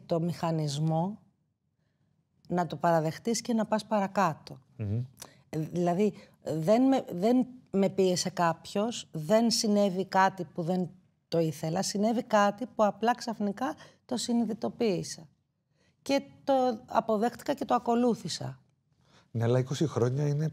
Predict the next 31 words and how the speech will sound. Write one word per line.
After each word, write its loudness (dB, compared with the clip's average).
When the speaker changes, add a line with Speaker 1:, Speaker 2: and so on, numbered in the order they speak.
Speaker 2:
πολλά. 2
Speaker 1:
Είναι, 0
ναι. -2
Speaker 2:
Μμ. -10
Φοβόσουνα 4
την 4
επόμενη 2
μέρα; -4
Speaker 1:
Κοίταξε, 0
όλα 8
ήταν 4
καινούρια. 2
Όλα 6
ήταν 2
άγνωστα 0
και -2
δεν 4
ήτανε 2
μόνο 0
για -2
μένα. 0
Θεωρώ -2
ότι -4
και, -12
και -6
εκείνον -2
ήτανε. -4
Δηλαδή, 0
Speaker 2:
Ναι. 2
Speaker 1:
ε, 2
πραγματικά, 2